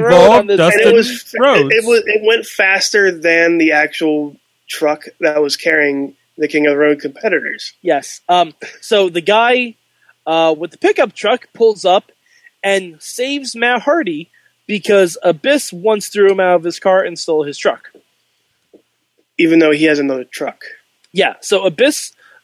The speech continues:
Speaker 2: drops Janice for a second, dispatches of the, uh, the, <laughs> the truck guy. Then Matt Hardy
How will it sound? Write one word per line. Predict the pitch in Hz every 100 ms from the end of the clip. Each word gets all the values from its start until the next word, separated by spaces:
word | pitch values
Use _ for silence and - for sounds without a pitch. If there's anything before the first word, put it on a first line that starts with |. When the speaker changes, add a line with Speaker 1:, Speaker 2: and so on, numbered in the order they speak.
| -
Speaker 2:
drops | 160 208 226 226 -
Janice | 196 196 196
for | - 170
a |
second, | - 196 180 143 - _ _ -
dispatches | 156 - - 262 262 240 180
of | - 160 135
the, | 151 143 135 131 _ -
uh, | 147 139 135 131 127 _ _ _ _ _
the, | 143 151 - -
<laughs> | -
the | -
truck | - 262 262 -
guy. | 131 117 135 _ _ _ -
Then | - 156
Matt | 196 277
Hardy | 233 302 214 139